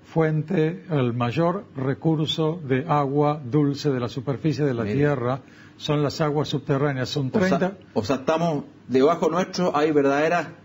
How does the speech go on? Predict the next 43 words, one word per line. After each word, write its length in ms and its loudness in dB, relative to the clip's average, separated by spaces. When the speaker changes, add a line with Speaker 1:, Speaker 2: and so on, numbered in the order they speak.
Speaker 2:
mares 500 4
de 140 4
agua, 300 2
de 120 2
agua, 280 4
Speaker 1:
Hay 80 0
Speaker 2:
de 80 4
agua 180 2
dulce. 240 4
Speaker 1:
mares 480 2
de 120 4
agua 280 2
dulce 500 0
que 120 0
son 340 0
mayores 720 2
que 160 0
lo 100 0
que 120 -2
nosotros 440 -2
tenemos 320 -2
posibilidad 680 0
de 160 2
ver 220 2
en 140 -2
los 180 -2
ríos 460 2
y 80 0
los 180 2
lagos. 540 -2
Los 140 -12
ríos 340 2
y 40 2
los 140 0
lagos 320 -2
son 180 -4
solo 320 0
un 140 -4
cero 300 -2
punto 320 -2
tres 240 0
por 260 -4
ciento, 560 -2